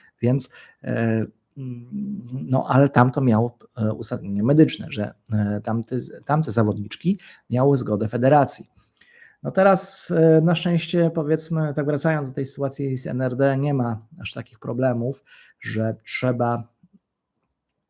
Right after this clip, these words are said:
mm, z-, mm, uciekać się do tych środków farmakologicznych, które zmieniają kobiety w mężczyzn albo właśnie nadają im cechy męskie.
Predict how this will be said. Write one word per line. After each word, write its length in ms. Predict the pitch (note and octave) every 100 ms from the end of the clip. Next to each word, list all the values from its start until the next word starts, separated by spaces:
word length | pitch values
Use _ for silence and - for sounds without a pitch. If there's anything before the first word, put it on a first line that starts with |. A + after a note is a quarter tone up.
| _
mm, 800 | A2+ A#2 A#2+ A2+ A2 A2 A2 A2+ A2+ B2
z-, 180 | -
mm, 560 | - A2+ G#2+ A2 A#2 C3+
uciekać 340 | B2 A#2+ A#2
się 80 | A#2+
do 80 | A2
tych 260 | A2 - - - - _
środków 380 | - A#2 G#2+
farmakologicznych, 1300 | - A#2 B2+ C3+ B2+ B2 A#2 A#2 A#2+ - A#2 A2+ - - - _
które 260 | - - A2
zmieniają 540 | A2 G#2+ A2+ A#2+ A#2
kobiety 420 | G#2+ A2 A2+ G#2+ G#2+
w 60 |
mężczyzn 520 | A2 C#3 B2+ - A2+
albo 200 | A#2+ A2
właśnie 240 | A2 A2 A2
nadają 360 | G#2+ A2+ G#2
im 140 | B2 A2+
cechy 240 | - -
męskie. 640 | A2+ D3+ D3+ - C3 B2